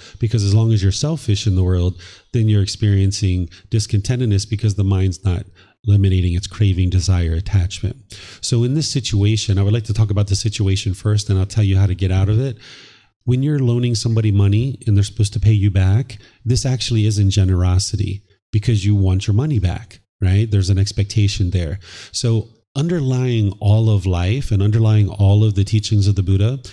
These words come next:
is what's called discernment, which is wise decision making. That's what you're trying to get to, is ultimately training your mind to have wisdom so that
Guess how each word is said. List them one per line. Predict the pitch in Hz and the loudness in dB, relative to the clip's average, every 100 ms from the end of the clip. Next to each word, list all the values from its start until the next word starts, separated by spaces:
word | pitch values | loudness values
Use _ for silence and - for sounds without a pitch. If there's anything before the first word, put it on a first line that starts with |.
| - - | -20 -6
is | 120 | -4
what's | 117 110 | -2 -4
called | 104 113 | -2 0
discernment, | 98 101 - 143 143 95 90 - - _ _ | 0 -2 -2 -2 0 0 -2 -6 -16 _ _
which | 110 104 | 0 2
is | 110 | 0
wise | 95 92 95 98 | 0 2 2 0
decision | 107 - 143 120 | -2 -2 -2 0
making. | 90 90 - 92 | 0 -2 -6 -6
That's | 95 110 - | -2 -2 -2
what | 113 | -4
you're | 104 | -2
trying | 117 107 | 0 2
to | 101 | 2
get | 156 156 | 0 -4
to, | - 104 - - - - | -4 -4 -6 -16 -20 -2
is | 107 | 0
ultimately | 117 117 107 104 101 92 - - | 2 0 0 2 2 -2 -10 -6
training | 131 117 | -2 0
your | 107 | 0
mind | 101 147 143 107 | 0 0 -2 0
to | 107 | 2
have | 113 | 2
wisdom | 107 143 110 98 | 2 -2 0 0
so | 95 113 101 | 0 2 2
that | 95 | 0